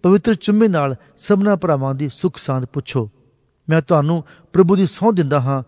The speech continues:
ਜੋ ਇਹ ਪੱਤਰੀ ਸਭਨਾਂ ਭਰਾਵਾਂ ਨੂੰ ਪੜ੍ਹ ਕੇ ਸੁਣਾਉਣੀ। ਸਾਡੇ ਪ੍ਰਭੂ ਯਿਸੂ ਮਸੀਹ ਦੀ ਕਿਰਪਾ ਤੁਹਾਡੇ ਉੱਤੇ ਹੁੰਦੀ ਰਹੇ।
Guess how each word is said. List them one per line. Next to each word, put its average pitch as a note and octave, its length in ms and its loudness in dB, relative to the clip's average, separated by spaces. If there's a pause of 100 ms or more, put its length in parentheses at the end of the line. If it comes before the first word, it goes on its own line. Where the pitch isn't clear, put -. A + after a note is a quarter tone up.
(320)
ਜੋ E3+ 200 0
ਇਹ G#3+ 140 2
ਪੱਤਰੀ E3 440 -2 (240)
ਸਭਨਾਂ G3 400 0
ਭਰਾਵਾਂ C#3+ 380 -2
ਨੂੰ D3 180 -4 (280)
ਪੜ੍ਹ E3+ 160 4
ਕੇ D#3 200 -2
ਸੁਣਾਉਣੀ। C3 480 -2 (760)
ਸਾਡੇ D3+ 320 0
ਪ੍ਰਭੂ D#3 340 -2
ਯਿਸੂ D#3 260 0
ਮਸੀਹ D#3+ 240 -2
ਦੀ D#3+ 100 -2
ਕਿਰਪਾ D#3 440 -2 (360)
ਤੁਹਾਡੇ D3+ 260 2
ਉੱਤੇ C#3+ 380 -2 (120)
ਹੁੰਦੀ C#3 240 0
ਰਹੇ। A2 320 -4